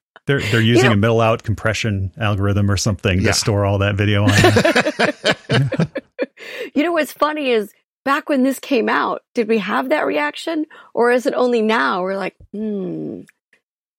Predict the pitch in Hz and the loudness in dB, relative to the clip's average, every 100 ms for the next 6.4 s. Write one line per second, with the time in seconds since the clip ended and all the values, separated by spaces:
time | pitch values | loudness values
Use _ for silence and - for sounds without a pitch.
0 | _ _ _ - - - - 156 131 117 | _ _ _ -20 -16 0 4 4 2 2
1 | 262 285 240 277 320 403 - 180 - 175 | 2 2 2 0 2 0 2 -2 -2 -8
2 | - 156 196 180 202 180 208 - 214 220 | -10 -8 0 2 2 0 -2 -4 -6 -2
3 | 220 - 175 220 190 - _ _ _ _ | -2 -2 -2 -2 -2 -6 _ _ _ _
4 | _ _ _ - 160 165 165 185 156 147 | _ _ _ 0 2 2 2 2 2 2
5 | 156 143 139 - 127 123 113 107 135 131 | 2 2 2 0 0 2 2 2 2 2
6 | 110 165 170 160 | 2 2 2 2